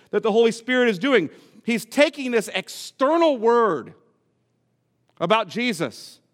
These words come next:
and he's driving it internally into our hearts, the hearts of God's people. He takes this external calling of the word. Jesus, as the incarnate Son of God,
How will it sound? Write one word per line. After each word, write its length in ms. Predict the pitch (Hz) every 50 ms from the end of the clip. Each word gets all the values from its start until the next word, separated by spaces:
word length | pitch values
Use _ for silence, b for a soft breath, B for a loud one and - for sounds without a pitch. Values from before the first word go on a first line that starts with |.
| _ _ _ _ _ _ _ _ _ _ _ _ _ _
and 120 | - 143 151
he's 160 | 156 127 107
driving 640 | 101 - - 170 156 165 180 190 214 226 190 185 156
it 80 | 147 139
internally 640 | 139 127 - - - 175 160 151 135 131 131 123
into 200 | 117 113 117 107
our 100 | 104 95
hearts, 580 | 95 107 92 76 - _ - - - - - _ _ _ _ _ _ _ _ _ _ _ _ _ _ _ _ _ _
the 80 | - 143
hearts 260 | 127 160 151 139 -
of 100 | 156 117
God's 260 | 107 131 123 110 -
people. 420 | - - 147 139 - - 101 95 b b b b
He 140 | b 220 226
takes 340 | - - 254 277 302 - -
this 180 | 277 254 220 - 214
external 760 | 208 - - - - - _ - 269 294 320 320 320 311 247
calling 560 | - - - 262 262 269 269 247 240 226 226
of 140 | 226 214 175
the 80 | 208
word. 480 | 208 208 226 233 226 202 156 127 107 101 b b b b b b b
Jesus, 600 | 151 135 135 240 302 311 320 262 311 294 - - B B B
as 160 | - 226 214
the 80 | 190 233
incarnate 400 | 269 254 - 254 277 269 247 233
Son 180 | - - 262 233
of 120 | 226 180
God, 320 | 220 247 247 233 233 185